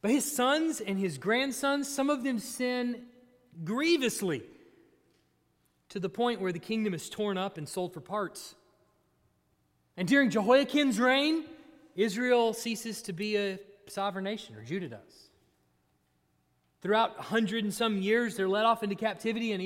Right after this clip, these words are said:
Assyria and Babylon. They're ruled by a pagan king. They don't even have a nation to rule anymore, so to speak, much less a land to do it in.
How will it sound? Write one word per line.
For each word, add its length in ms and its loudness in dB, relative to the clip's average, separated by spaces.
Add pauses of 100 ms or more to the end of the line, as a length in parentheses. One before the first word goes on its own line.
Assyria 480 -2
and 140 -4
Babylon. 580 2 (1040)
They're 140 8
ruled 520 6
by 220 6
a 40 2
pagan 520 4
king. 520 0 (1000)
They 100 6
don't 140 8
even 160 2
have 380 2
a 40 6
nation 720 4
to 140 0
rule 480 4
anymore, 440 6
so 160 0
to 80 -4
speak, 520 -2 (500)
much 220 -4
less 160 -2
a 60 -2
land 300 -4
to 60 -10
do 200 -4
it 80 -4
in. 140 -10